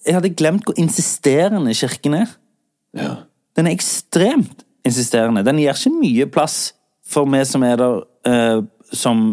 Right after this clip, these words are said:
Speaker 1: gjester.
Speaker 2: Ja, hva mener du da?
Speaker 1: Nei, at det, da er det sånn, hvis du er her, så er det Jesus for alle pengene.
Speaker 2: Ja, ja.
Speaker 1: Og, og, og hvis du er her, så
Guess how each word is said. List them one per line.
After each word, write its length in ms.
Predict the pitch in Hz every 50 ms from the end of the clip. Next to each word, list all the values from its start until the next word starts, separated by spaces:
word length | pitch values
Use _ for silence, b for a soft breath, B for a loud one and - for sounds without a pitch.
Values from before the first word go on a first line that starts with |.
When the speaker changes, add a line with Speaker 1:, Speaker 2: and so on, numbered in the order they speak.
| - -
Speaker 1:
gjester. 540 | - 117 110 107 - - - - 151 185 - - _ - _ _ _ _ _ _ _ _ b b b b
Speaker 2:
Ja, 80 | - 147
hva 160 | 147 - 156
mener 240 | 151 151 147 147 127
du 80 | 104 98
da? 220 | 92 107 208 185 170
Speaker 1:
Nei, 180 | 196 208 220 220
at 180 | 202 180 165 135
det, 140 | 165 170 143
da 140 | 165 165 160
er 160 | 156 147 147
det 80 | 156 147
sånn, 140 | 147 147 131
hvis 100 | 123 120
du 100 | - 131 131
er 160 | 139 135 123
her, 160 | 135 151 175
så 140 | - - 131 113
er 140 | 117 139
det 80 | 180 175
Jesus 420 | 123 95 104 104 - - 117 110 -
for 140 | - - -
alle 240 | 110 104 90 95
pengene. 460 | 107 120 110 90 85 95 110 120 107 - -
Speaker 2:
Ja, 160 | - 131 113 110 127
ja. 180 | 151 139 107
Speaker 1:
Og, 220 | 90 123 120 120 120
og, 240 | - 120 123 120 113 107 - 123
og 100 | 120 110
hvis 140 | 120 117 -
du 80 | - 131
er 140 | 135 131 127
her, 160 | 135 139 135
så 220 | 131 - 127 120